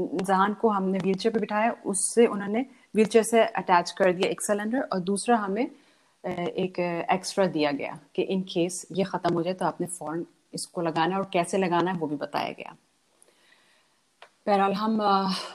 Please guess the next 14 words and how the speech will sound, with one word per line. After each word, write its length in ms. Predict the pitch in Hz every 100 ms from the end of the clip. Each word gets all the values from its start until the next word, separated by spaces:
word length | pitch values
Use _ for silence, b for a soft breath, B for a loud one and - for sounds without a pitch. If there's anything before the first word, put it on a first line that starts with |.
| B - _ _ _ -
अ, 80 | 190 180 165 165 165 160 160 - _ _ _ _ _ 175
मैंने 280 | 175 170
सब 180 | 175 180
फैमिली 420 | 175 190 165 175
को 160 | 180 190
इन्फॉर्म 420 | 180 180 180 180
किया, 400 | 180 180 170 165
फ्रेंड्स 380 | 165 175 170 170
को 100 | -
इन्फॉर्म 360 | 175 175 175 170
करके 380 | 170 165 220 240 b b b b -
हम, 360 | 180 180 175
अ, 200 | 175 170 -
हॉस्पिटल 480 | 175 175 - 190 185